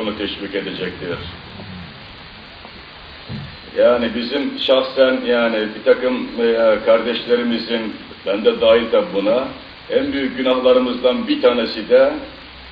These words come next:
bir tanesi de küçük tehlikeleri büyük göremeyişimizdir. Halbuki dünyada en büyük tehlikeler küçük efendim tehlikelerin veyahut da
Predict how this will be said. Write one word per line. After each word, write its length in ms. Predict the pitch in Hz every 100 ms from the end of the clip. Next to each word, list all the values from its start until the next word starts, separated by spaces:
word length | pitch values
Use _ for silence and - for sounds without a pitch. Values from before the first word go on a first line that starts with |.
| -
bir 140 | 151
tanesi 480 | 127 120 117 117 117
de 180 | 131 131 -
küçük 320 | 139 165 -
tehlikeleri 680 | 123 123 131 127 123 135 117
büyük 300 | 123 123 -
göremeyişimizdir. 960 | 117 123 123 113 104 101 95 - 95 87 - - - -
Halbuki 440 | 104 117 123 117
dünyada 720 | 117 117 117 113 123 135 135 139
en 220 | 151 151
büyük 280 | 131 117 -
tehlikeler 640 | 113 110 110 113 123 143 151 - - - -
küçük 360 | 104 139 - 120
efendim 380 | 113 120 117 104
tehlikelerin 800 | 113 113 110 113 113 117 135 131
veyahut 420 | 113 117 117
da 40 | 113